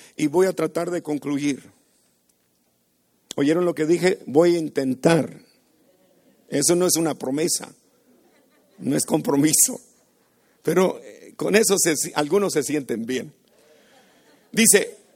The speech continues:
el Salmo veintitrés, dice,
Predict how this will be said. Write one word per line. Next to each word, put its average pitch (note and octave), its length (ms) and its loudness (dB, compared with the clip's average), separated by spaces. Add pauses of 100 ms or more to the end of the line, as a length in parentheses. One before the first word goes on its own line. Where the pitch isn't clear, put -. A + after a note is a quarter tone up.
(420)
el - 140 2
Salmo G3+ 300 4
veintitrés, D#3 760 0 (1500)
dice, - 460 0